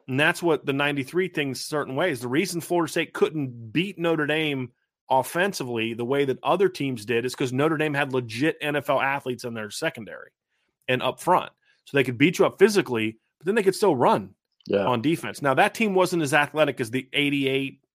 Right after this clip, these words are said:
Speaker 1: eighty-nine, ninety teams, but it still could be that way. But those eighty-eight, eighty-nine, ninety teams, Sean, were as, I mean, when Ricky Waters is, like, not in your top two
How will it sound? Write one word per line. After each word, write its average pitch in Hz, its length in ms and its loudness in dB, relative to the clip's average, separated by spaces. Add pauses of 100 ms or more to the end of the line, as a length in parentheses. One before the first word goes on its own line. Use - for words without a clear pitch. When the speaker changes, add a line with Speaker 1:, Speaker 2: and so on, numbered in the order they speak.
Speaker 1:
eighty-nine, 127 800 -4
ninety 165 380 2
teams, 113 580 -10 (720)
but 143 160 4
it 131 120 2
still 196 220 6
could 127 160 -4
be 143 120 2
that 110 240 -2
way. 52 260 -10 (380)
But - 80 -8
those 202 220 4
eighty-eight, 170 400 6
eighty-nine, 143 360 0
ninety 131 280 0
teams, 107 260 -6
Sean, 104 340 -4 (120)
were 117 320 2
as, 110 360 -2
I - 680 -20
mean, 135 140 4
when 135 180 4
Ricky 220 240 4
Waters 143 480 4
is, 110 120 -4
like, 120 220 0
not 123 240 2
in 151 80 -8
your 139 100 -2
top 131 300 2
two 147 480 2